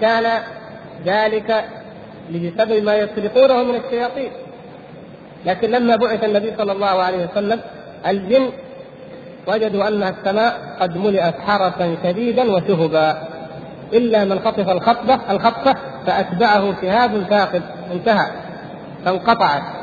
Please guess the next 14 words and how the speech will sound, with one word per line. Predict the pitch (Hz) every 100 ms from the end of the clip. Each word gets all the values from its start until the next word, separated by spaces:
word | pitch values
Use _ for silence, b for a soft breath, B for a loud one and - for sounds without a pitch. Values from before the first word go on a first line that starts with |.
| - - - -
فتعجب | 196 214 226 220 220 196
الكهان | 185 185 160 240 220 180
وذعروا | 190 202 240 220 202
في | 175 196
أقصى | - - 185
الأرض، | 165 - - - - - - - -
وأصبح | 175 254 - 214 190
كل | 202 262 240
واحد | 220 254 220 220
منهم | 220 254 254 277 262 - - - - - - -
يكلم | 180 180 175 240 226 220
على | 196 208
لسان، | 196 240 240 214 196 -
آه، | 165 165 160